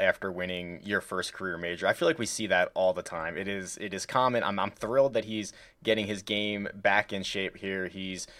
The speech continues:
such a good ball striker. I was trying to think about who we could pair him with, and, uh, even when I went back to, Pa-, hey, who can you pair Patrick Reed with? Who can you pair Pat-, uh, Gary Woodland with? Just looking at it from a kind of a st-, a statistical standpoint or a weakness and a, a strength standpoint,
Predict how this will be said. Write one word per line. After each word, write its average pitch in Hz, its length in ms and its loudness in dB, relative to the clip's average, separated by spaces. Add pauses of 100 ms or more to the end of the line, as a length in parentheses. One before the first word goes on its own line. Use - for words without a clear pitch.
(180)
such 175 260 4
a 196 40 -2
good 156 180 4
ball 113 180 10
striker. 110 300 4
I - 20 8
was 107 60 2
trying 147 180 4
to 139 60 2
think 123 180 -2
about 107 140 6
who 120 160 -6
we 117 120 -4
could 101 200 -8
pair 107 240 4
him 101 200 -2
with, 101 220 0
and, 101 140 -2 (420)
uh, 104 160 4
even 170 300 2
when 123 100 4
I 120 40 6
went 120 140 4
back 110 180 8
to, 110 60 -6
Pa-, - 200 -4
hey, 110 160 -2
who 139 120 -2
can 143 140 -4
you 123 60 -2
pair 113 180 6
Patrick - 340 2
Reed 104 160 -6
with? 101 140 -4
Who 127 80 -10
can 123 140 -8
you 117 80 -6
pair 110 180 4
Pat-, 104 380 4
uh, 101 140 4
Gary 101 240 6
Woodland 117 420 -2
with? 101 260 -4
Just 151 260 -2
looking 120 360 -4
at 101 120 2
it 98 120 4
from 98 260 -4
a 90 260 0 (220)
kind 156 140 6
of 143 60 0
a 127 60 6
st-, - 320 -8 (100)
a 117 60 2
statistical 131 640 -2
standpoint 107 640 -2
or 104 300 0
a 101 80 0
weakness 110 600 -2 (100)
and 101 160 0
a, 98 200 2
a - 40 0
strength - 380 -2
standpoint, 104 520 -4